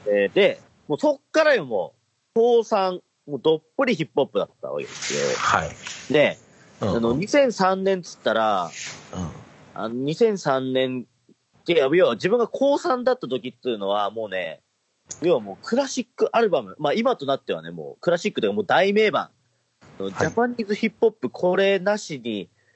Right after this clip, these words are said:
Speaker 1: あの、後世語れないぜみたいな、そんな感じのアルバムがいっぱい出て、
Speaker 2: はい。
Speaker 1: ちょっ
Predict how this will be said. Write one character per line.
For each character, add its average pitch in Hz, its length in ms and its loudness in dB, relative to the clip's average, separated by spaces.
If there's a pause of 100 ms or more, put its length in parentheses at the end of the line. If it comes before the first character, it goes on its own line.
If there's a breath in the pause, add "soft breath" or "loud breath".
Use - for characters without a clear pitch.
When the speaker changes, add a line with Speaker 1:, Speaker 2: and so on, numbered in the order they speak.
(140)
Speaker 1:
あ 98 100 -2
の、 90 200 -4
後 190 280 0
世 104 180 0
語 131 260 -2
れ 135 100 2
な 139 100 2
い 117 80 0
ぜ 95 140 -2
み 85 100 -12
た 87 120 -2
い 80 60 -6
な、 76 160 -8
そ 208 160 0
ん 214 40 -2
な 214 80 2
感 208 200 4
じ 180 100 0
の 180 200 2
ア 165 40 2
ル 165 80 2
バ 170 100 2
ム 165 60 -4
が 160 100 0
い 165 60 0
っ 147 120 -6
ぱ 185 120 2
い 170 60 -2
出 160 100 -2
て、 95 460 -4 (180)
Speaker 2:
は 113 200 0
い。 92 40 0
Speaker 1:
ち 165 40 2
ょ 139 60 0
っ - 20 -8